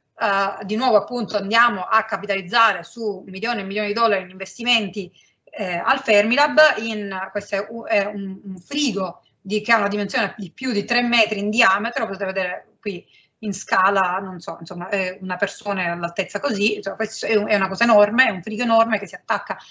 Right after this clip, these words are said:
a un crioplant, quindi andiamo a, a,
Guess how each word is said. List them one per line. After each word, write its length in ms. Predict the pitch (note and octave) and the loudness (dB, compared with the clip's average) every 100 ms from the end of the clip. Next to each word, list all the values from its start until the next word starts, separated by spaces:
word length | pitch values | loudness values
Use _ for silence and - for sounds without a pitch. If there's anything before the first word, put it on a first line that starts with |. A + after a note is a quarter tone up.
| - _ | -20 _
a 120 | A3 | 0
un 120 | G#3 G3+ | 2 2
crioplant, 880 | G#3 A#3+ A#3 G3 G#3+ G#3 B3+ A#3+ - _ _ _ _ | 2 2 4 4 2 0 -4 -4 -8 _ _ _ _
quindi 340 | - A#3+ G#3+ G#3 | -2 2 2 2
andiamo 800 | A3 A#3+ C#4 D4 A#3 G3+ F#3 - | 0 4 6 8 6 0 -6 -2
a, 240 | A#3 G#3 - | -2 0 -2
a, 380 | F#3 E3+ - | -2 -2 -10